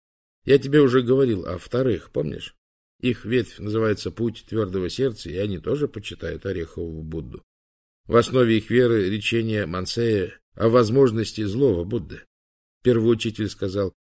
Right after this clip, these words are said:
"Я верю, что намерения Будды добры, потому что мне так приятнее. Но столь же возможно, что Будда к людям недоброжелателен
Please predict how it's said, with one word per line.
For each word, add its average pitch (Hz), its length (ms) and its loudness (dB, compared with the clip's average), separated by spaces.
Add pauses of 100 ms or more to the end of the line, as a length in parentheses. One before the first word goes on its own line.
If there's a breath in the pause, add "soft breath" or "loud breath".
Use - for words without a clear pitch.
(120)
"Я 87 200 -2
верю, 120 400 2 (180)
что - 220 -6
намерения 95 560 0
Будды 87 320 -4
добры, 82 420 -2
потому 95 380 -6
что 98 280 -6
мне 95 240 -6
так 92 220 -10
приятнее. - 540 -8 (520)
Но 107 300 0
столь 107 280 2
же 90 120 -2
возможно, 87 560 -2
что 98 220 -6
Будда 101 340 -4
к - 100 -10
людям 107 380 -2
недоброжелателен 104 1040 -4